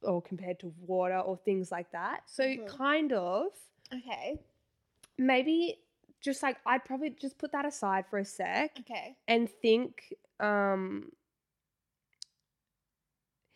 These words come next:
Speaker 1: think about the comparison between water and air. As
Speaker 2: Mm-hmm.
Speaker 1: in, like,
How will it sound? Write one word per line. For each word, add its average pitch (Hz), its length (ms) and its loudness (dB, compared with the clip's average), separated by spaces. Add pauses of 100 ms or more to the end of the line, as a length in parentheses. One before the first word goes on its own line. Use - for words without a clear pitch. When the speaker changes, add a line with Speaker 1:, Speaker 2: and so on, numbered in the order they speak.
(320)
Speaker 1:
think 262 200 2
about 320 320 2
the 285 80 0
comparison 208 720 2
between 196 540 2 (320)
water 185 520 0
and 180 260 -2
air. 156 440 -8 (1300)
As 208 200 4
Speaker 2:
Mm-hmm. 214 80 6
Speaker 1:
in, 196 140 6
like, 185 240 2